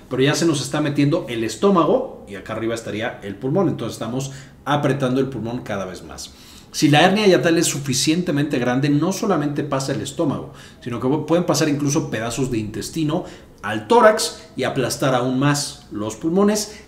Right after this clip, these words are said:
e incluso llegar a aplastar el corazón. Evidentemente esto ya es una hernia yatal súper, súper severa. Sin embargo, puede llegar a suceder. Entonces, la hernia yatal es algo que tenemos que investigar. Y si no fuera una hernia yatal,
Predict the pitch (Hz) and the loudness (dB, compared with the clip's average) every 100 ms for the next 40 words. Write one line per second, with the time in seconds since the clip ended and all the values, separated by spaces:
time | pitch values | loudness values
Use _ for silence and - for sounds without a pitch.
0 | - 127 127 127 139 160 127 123 127 101 | -4 0 0 2 2 4 4 2 -2 -4
1 | - 98 92 92 85 - 85 - - - | -6 -8 -10 -10 -10 -10 -12 -18 -16 0
2 | 175 185 185 180 175 165 151 139 139 139 | 6 8 8 6 4 2 4 4 4 2
3 | 135 123 120 120 107 117 110 - 135 120 | 0 0 0 -2 -4 -4 -4 -4 -4 -4
4 | 95 107 107 101 101 135 175 - - - | -6 -8 -8 -6 -2 -2 -2 -6 -16 -20
5 | - - - - 165 170 147 139 147 143 | -20 -20 -10 2 4 6 4 4 2 0
6 | 127 123 120 101 92 98 - 160 190 127 | 0 2 2 0 -4 -8 -4 2 4 2
7 | 139 120 120 120 127 143 131 110 135 131 | 0 -2 0 0 2 2 2 0 0 0
8 | 127 120 107 107 104 104 95 - 123 175 | -2 -4 -6 -8 -8 -10 -10 -6 0 0
9 | 180 - - - - 180 190 - - 127 | 0 -8 -16 -20 -2 2 2 2 -2 0
10 | 127 151 147 151 143 135 120 120 131 139 | 2 0 2 2 4 2 2 0 0 2
11 | 143 214 240 | 2 2 0